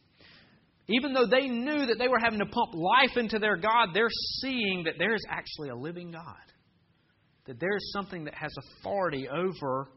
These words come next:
the things that, that has authority over them. Not only does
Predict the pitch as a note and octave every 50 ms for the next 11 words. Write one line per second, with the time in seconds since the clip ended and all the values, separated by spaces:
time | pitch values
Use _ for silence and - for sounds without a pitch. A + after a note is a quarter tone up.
0 | _ _ _ - - _ _ _ - - - E3+ F3 F#3 F#3 D#3 C3+ - C3+ -
1 | _ _ _ _ _ _ _ - C#3+ - - - - - D3 D#3 D#3 C#3+ D3 D#3+
2 | F3+ E3 E3+ - - - F#3+ G3 G3+ F#3 E3 D#3+ C#3+ D#3 D#3 D#3 E3 D#3+ C#3+ D3+
3 | F3+ G3 E3 - - - - _ _ _ _ _ _ _ _ _ - - - -
4 | - - C#3 C#3 D#3+ F3+ A3+ B3 B3 A3+ F#3 G3+ F#3 E3